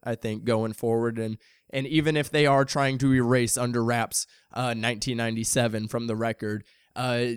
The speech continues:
you can't, because I think you're, uh, you can watch so many more of these D coms and you're gonna see, you know, uh, the traces of Under Wraps in them. Like, there's just kinda no way around it. So,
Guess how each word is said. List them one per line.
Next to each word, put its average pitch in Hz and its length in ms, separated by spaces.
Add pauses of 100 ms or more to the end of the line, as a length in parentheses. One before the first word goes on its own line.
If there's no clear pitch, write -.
(180)
you 139 240
can't, 170 360
because 117 280
I 117 100
think 127 220
you're, 131 240 (200)
uh, 123 60
you 120 300
can 117 420
watch 120 380
so 131 260
many 131 180
more 135 220
of 113 100
these 113 200
D 143 160
coms 113 420
and 110 240
you're 113 140
gonna 117 180
see, 117 480 (240)
you 127 160
know, 110 280
uh, 110 280
the 110 120
traces 117 520
of 117 180
Under 110 240
Wraps 113 360
in 117 160
them. 120 260
Like, 113 240
there's 113 240
just 104 220
kinda 107 260 (240)
no 120 220
way 107 180
around 110 420
it. - 140
So, 117 220